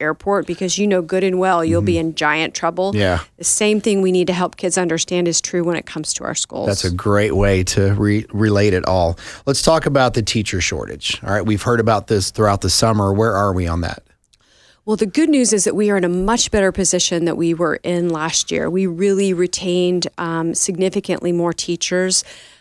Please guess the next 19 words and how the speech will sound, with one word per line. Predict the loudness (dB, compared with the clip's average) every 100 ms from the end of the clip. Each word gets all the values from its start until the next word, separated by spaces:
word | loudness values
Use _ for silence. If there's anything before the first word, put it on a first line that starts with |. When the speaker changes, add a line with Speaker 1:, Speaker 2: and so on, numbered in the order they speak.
| _
Speaker 1:
um, | -4 -2 -2 -4 -2
and | 0 0 0
we've, | -2 -2 -4
and | -4
hiring | -2 0 0 0 -2
has | -2 -4 -2
been, | -2 -2 -2
has | -6 -6 -6
been | -6
going | -2 0 0
fairly | -4 -4 -2 -2
well. | 0 0 -2
The | -4 -6
last | 0 0 0 0
I | -2
saw, | -2 -2
we | 0 0
were | 0
about, | -4 -2 -2 -4